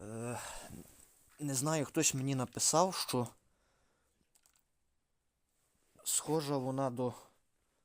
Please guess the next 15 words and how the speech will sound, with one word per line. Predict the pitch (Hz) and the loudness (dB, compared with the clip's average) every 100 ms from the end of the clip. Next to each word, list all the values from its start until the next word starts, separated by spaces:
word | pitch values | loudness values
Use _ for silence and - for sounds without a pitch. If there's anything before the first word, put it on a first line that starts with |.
| _ _ _ _ _ _ _ _ _ _ _ _ | _ _ _ _ _ _ _ _ _ _ _ _
сорту | - - 139 139 - 131 120 - _ _ _ _ _ _ _ _ _ _ | -16 -8 -6 -6 -8 -10 -10 -18 _ _ _ _ _ _ _ _ _ _
Солдатик, | - - - 110 110 135 147 - 117 - _ _ | -16 -12 -10 -8 -4 -4 -4 -10 -16 -18 _ _
по-моєму, | 117 120 117 110 | -14 -10 -10 -10
так. | - 135 - - _ _ _ _ _ _ _ _ _ _ _ _ _ 53 104 139 | -6 -6 -8 -14 _ _ _ _ _ _ _ _ _ _ _ _ _ _ -16 -10
Не | 143 | -6
знаю, | 131 143 160 170 165 151 - - | -6 -2 0 2 2 2 -2 -10
е, | 123 | -4
на | 113 117 117 131 | -2 0 0 -2
упаковці | 123 127 - 147 - - | -2 -6 -2 -4 -2 -4
була | 117 127 127 | -2 2 2
вона | 120 117 120 110 - _ _ _ _ _ _ _ _ _ _ _ _ | 2 0 -2 -4 -8 _ _ _ _ _ _ _ _ _ _ _ _
намальована | 123 127 123 120 123 113 113 | -10 -8 -6 -4 -2 -4 -8
фотографія | - 117 123 117 110 110 104 - _ _ _ _ _ _ _ | -10 -4 -2 -2 -4 -8 -8 -16 _ _ _ _ _ _ _
саме | - - 120 110 | -10 -8 -6 -8
така, | - 110 - 104 113 240 | -12 -14 -12 -8 -6 -8